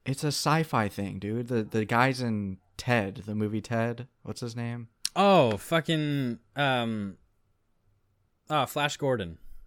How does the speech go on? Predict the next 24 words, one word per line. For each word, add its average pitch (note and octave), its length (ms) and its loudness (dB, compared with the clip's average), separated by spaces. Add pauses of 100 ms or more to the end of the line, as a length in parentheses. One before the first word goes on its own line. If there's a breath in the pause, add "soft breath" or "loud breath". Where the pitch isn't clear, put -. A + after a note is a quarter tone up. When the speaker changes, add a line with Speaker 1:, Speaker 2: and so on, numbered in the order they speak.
(540)
Speaker 1:
Flash E3+ 320 -2
fucking A#2 380 -6
Gordon. G#2+ 340 -6
I, C3+ 140 0
I C#3 80 0
don't C#3 120 0
know B2 100 4
why A#2 120 6
I - 20 4
was A2 120 0
thinking G2+ 200 -2
He-Man. G2 640 -4 (220)
Speaker 2:
I F2+ 120 -4
don't F2 140 -4
know. F#2+ 180 -2
Speaker 1:
Blonde, G#2 360 0
muscular G2 500 -6
dude. F#2+ 120 -4
Speaker 2:
Sure. G#2+ 340 -2 (960 soft breath)
Speaker 1:
Um, G2+ 640 -2 (340)
but A#2+ 100 2
yeah, A2 140 4
so A2+ 200 0
let's, B2 360 -4